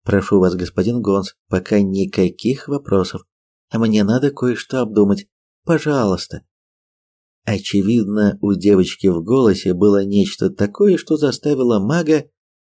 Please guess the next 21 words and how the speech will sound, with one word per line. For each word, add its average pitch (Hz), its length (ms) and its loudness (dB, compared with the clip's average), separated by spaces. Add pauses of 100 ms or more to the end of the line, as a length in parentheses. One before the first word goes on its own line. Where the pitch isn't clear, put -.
встревоженно 147 720 -2
глянуть 135 500 -2 (100)
на 127 180 -4
неё 127 420 -4 (320)
и 180 160 2
согласно 127 840 -4
кивнуть. 87 580 -6 (840)
Наташа 98 1000 0
закрыла 98 720 2
глаза 110 400 2
и 202 140 0
глубоко 139 480 0
задумалась, 101 680 2 (200)
пытаясь 143 680 0 (200)
разложить 101 760 2
по 90 120 0
полочкам 92 600 0
всё, 156 300 -4
что 87 200 -4
сегодня 73 500 -2
узнала, 139 500 -2